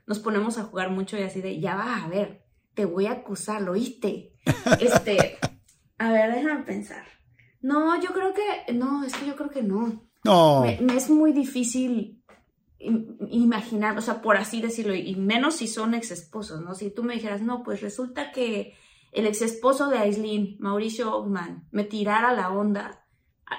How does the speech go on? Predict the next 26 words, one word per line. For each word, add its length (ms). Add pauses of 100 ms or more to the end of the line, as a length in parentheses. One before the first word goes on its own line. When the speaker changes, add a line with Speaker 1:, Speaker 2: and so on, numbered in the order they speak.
(220)
Speaker 1:
este, 500
no, 260
no, 420
yo 120
no 140
podría. 320 (720)
Es 140
más, 180
creo 160
que 120
él 100
no 80
lo 120
haría, 360
¿me 100
explico? 400
De, 220
de, 260
de 180
que 100
sabe 280
que 120
somos 200
tan 140
amigos, 240
pero, 220